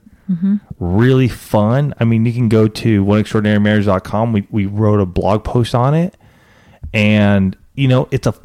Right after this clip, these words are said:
Speaker 2: fun little way that only you and your spouse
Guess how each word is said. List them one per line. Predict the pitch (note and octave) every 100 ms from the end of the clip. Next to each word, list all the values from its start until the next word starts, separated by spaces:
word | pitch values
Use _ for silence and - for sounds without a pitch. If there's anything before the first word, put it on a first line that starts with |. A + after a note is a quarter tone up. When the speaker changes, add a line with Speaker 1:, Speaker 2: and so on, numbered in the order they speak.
| - -
Speaker 2:
fun | G#2+ A#2 A#2+
little | A#2+ A2+ G#2
way | G2+ F#2
that | F#2 F#2+ -
only | A2+ G#2+ G#2
you | F#2+ G2+ A2+ A#2
and | A#2
your | G#2 F#2
spouse | - G#2+ G#2 F#2 E2+ - -